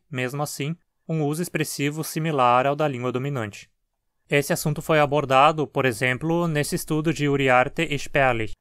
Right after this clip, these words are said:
que desenvolveram modelos matemáticos para prever o uso de línguas minoritárias em um ambiente, entre aspas, ideal, onde a língua minoritária detém o mesmo status político que a língua dominante.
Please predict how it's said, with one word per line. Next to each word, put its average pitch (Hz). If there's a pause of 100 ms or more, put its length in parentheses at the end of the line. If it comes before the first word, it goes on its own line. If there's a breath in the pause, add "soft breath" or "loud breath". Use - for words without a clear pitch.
que 147
desenvolveram 131
modelos 139
matemáticos 143
para 139
prever 127
o 135
uso 143
de 127
línguas 131
minoritárias 135
em 151
um 147
ambiente, 139
entre 135
aspas, 135
ideal, 131 (320)
onde 127
a 127
língua 131
minoritária 131
detém 147
o 147
mesmo 139
status 151
político 143
que -
a 151
língua 127
dominante. 127